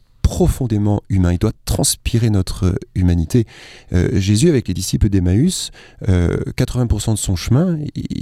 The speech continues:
il a caché sa divinité. Et il l'a révélé à la fin parce qu'ils étaient prêts.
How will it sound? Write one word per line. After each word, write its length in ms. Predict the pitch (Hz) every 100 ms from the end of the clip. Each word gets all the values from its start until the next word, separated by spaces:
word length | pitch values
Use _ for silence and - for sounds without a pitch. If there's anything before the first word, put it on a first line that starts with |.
| -
il 180 | 101 92
a 40 |
caché 440 | - 95 - 180 131
sa 220 | - 104
divinité. 560 | 92 85 90 87 90 82 _ _ _ _ _ -
Et 100 | 98
il 80 | 87
l'a 80 | 76
révélé 320 | 78 87 95
à 100 | 85
la 100 | 80
fin 220 | - 160
parce 160 | 95 -
qu'ils 220 | 82 87
étaient 160 | 98
prêts. 260 | - -